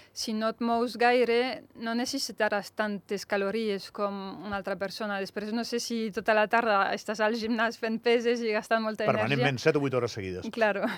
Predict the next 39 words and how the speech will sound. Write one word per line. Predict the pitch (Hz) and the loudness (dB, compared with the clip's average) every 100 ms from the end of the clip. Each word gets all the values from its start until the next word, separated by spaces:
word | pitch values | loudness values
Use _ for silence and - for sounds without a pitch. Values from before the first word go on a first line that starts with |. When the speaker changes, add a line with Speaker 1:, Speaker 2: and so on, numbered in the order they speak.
| - | -6
Speaker 2:
No, | 139 135 262 | 0 2 2
és | 98 | 0
mentida. | 131 113 151 - | -2 2 2 2
Sí | - | 0
que | 208 190 | 4 4
vaig | 151 170 | 4 4
de | 147 | 2
tant | 131 113 | 0 -2
en | 90 | -4
tant, | 80 | -8
eh? | 165 - - | -8 -10 -10
Speaker 1:
Sí. | - 202 | -2 2
Speaker 2:
Però, | 143 135 131 127 - - - | 4 4 4 2 -4 -20 -12
ja, | 131 131 - | -8 -8 -8
això | - 165 | -8 -8
és | 165 285 | -6 -6
molt | 220 170 | -2 -2
interessant. | 127 117 107 247 - - _ 117 | -2 -4 -4 -6 -8 -12 _ -6
Jo | 123 147 | -2 0
no | 226 | 0
em | |
moc. | 143 180 - - | 2 0 -2 -14
<laughs> | - - - - | -16 -18 -14 -4
Això | - | 0
és | 190 | 2
evident | 160 175 214 | 2 4 4
perquè | 185 175 160 | 4 0 0
se'm | 156 | 0
veu, | 143 139 - 151 | 0 -2 -6 -8
se'm | - 139 135 | -4 2 4
veu | 139 | 4
per | 131 | 4
la | 123 120 | 2 2
tele | 156 | 2
durant | 190 131 | 2 2
moltes | 127 120 151 151 | 0 0 0 0
hores, | 220 - | 0 0
però | - 117 110 101 98 | 0 0 0 -4 -6
Speaker 1:
Mm. | 90 | -8